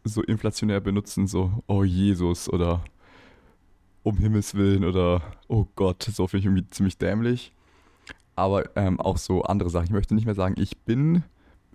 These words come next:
wenn jemand fragt, wer, wer du bist, sagst du, „Ich bin Basti“, sondern ich möchte sagen, „Ich heiße Basti“. Das ist so, so ein Buddhist-Awareness-Thing, so, weil ich bin ja nicht Basti, Basti ist ja nur mein Name, weißt du, so. Oder,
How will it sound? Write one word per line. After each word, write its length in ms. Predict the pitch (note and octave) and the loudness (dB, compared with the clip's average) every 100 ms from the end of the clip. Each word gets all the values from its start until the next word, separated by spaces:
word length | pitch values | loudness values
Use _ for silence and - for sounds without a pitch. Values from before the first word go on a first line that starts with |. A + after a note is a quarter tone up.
| _ _ - | _ _ -4
wenn 180 | G#2 | -2
jemand 200 | G#2 G#2+ | 0 -2
fragt, 160 | - G2+ | -2 -2
wer, 140 | G#2 G2+ | 0 0
wer 80 | G#2+ | -2
du 80 | G2+ | -2
bist, 200 | F#2+ - | -2 -2
sagst 160 | A2 - | -2 -2
du, 40 | |
„Ich 80 | - | -2
bin 160 | G2+ | -2
Basti“, 220 | G2+ B2 A2+ | -2 -2 -2
sondern 100 | G2 | 0
ich 60 | |
möchte 220 | G#2+ G#2+ G2 | -2 -2 -2
sagen, 200 | F#2 F#2+ | -2 -2
„Ich 200 | - - | -6 -4
heiße 360 | E2+ A2+ - C3 | -2 -2 -4 -4
Basti“. 520 | C3+ C3 - D3 D#3+ | -4 -4 -2 0 0
Das 140 | A2 G#2 | 0 -2
ist 120 | G2+ | 0
so, 220 | F#2 D2 | 0 0
so 140 | F2 F#2 | 0 0
ein 120 | F2+ | 0
Buddhist-Awareness-Thing, 1120 | F#2+ G2+ A2 - - G2 G#2 G#2 - - G2+ | 0 -2 -4 -8 -4 0 2 0 -2 0 2
so, 260 | G2 F#2+ G2+ - - - - | 2 0 0 -6 -20 -20 -6
weil 120 | D#2 | -4
ich 100 | F2+ | -4
bin 240 | _ G#2+ A2 | _ 0 2
ja 100 | F#2+ | 2
nicht 200 | F#2 - | 0 -2
Basti, 240 | G#2 - | -4 -2
Basti 240 | - F#2+ G2 | -2 -2 -2
ist 80 | |
ja 60 | F#2 | -2
nur 100 | F2+ | 0
mein 120 | F2 | 2
Name, 340 | F2 G2 G#2 F#2 | 2 2 0 0
weißt 200 | F#2+ G2 | -2 -2
du, 40 | |
so. 300 | F#2 G2+ A2 - - - _ | 0 0 0 -4 -18 -18 _
Oder, 600 | F2+ F#2 F2 F2 E2 | 0 2 2 2 0